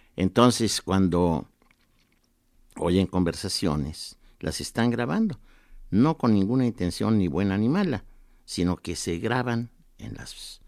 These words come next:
eh, dorso de las hojas. Este prurito de la interrelacionabilidad de las cosas es lo que da origen,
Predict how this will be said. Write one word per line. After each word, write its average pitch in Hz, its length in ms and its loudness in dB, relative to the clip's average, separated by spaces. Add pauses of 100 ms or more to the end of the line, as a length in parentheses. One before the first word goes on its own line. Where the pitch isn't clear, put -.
(380)
eh, - 380 -16
dorso 107 540 -2
de 107 80 -2
las 127 240 -2
hojas. - 500 -6 (1400)
Este 180 340 6
prurito 113 720 2 (400)
de 92 240 2
la 92 160 2
interrelacionabilidad 80 1400 0
de - 100 -14
las - 220 -14
cosas - 640 -16 (560)
es 127 200 4
lo 123 140 -2
que 98 140 -2
da 104 340 0
origen, 104 640 -2